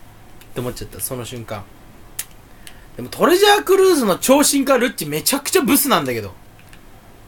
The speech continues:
原作、えーって。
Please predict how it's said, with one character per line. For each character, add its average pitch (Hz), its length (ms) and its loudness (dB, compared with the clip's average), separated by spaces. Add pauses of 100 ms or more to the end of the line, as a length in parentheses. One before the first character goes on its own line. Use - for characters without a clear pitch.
原 285 320 2
作、 320 480 -2 (1400)
え 170 60 -6 (400)
ー 269 40 -4
っ - 20 -12
て。 - 140 -18